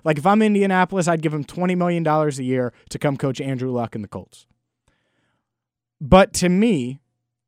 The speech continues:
looking at that, and then Bengals fans who say, "Well, Marvin Lewis isn't Nick Saban." Well, duh. <laughs> What? That's stu-,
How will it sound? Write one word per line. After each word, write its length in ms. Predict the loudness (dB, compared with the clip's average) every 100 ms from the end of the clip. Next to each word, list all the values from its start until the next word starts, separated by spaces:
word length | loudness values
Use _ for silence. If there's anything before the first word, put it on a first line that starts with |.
| _ _ _ _ -2
looking 520 | 0 2 2 0 -2
at 220 | -2 -2 0
that, 500 | -2 -2 -4 -10 -10
and 180 | -4 -2
then 140 | -2 0
Bengals 420 | 0 2 0 -2
fans 300 | -4 -4 -4
who 80 | -6
say, 300 | -4 -6 -6 -14 _ 0
"Well, 300 | 4 4 0 _ 4
Marvin 340 | 6 6 6
Lewis 220 | 4 4
isn't 240 | 2 2 -2
Nick 160 | -6
Saban." 500 | -2 -2 0 -2 -10 -18 _ _ _ _ _ _ _ _ 0
Well, 180 | 0
duh. 440 | 2 2 2 2 -6 _ _ _ _
<laughs> 640 | -20 _ _ _ _ _
What? 260 | -6 -6 -10 _ _ _ -20 _
That's 220 | -12 -8
stu-, 220 | -6 -6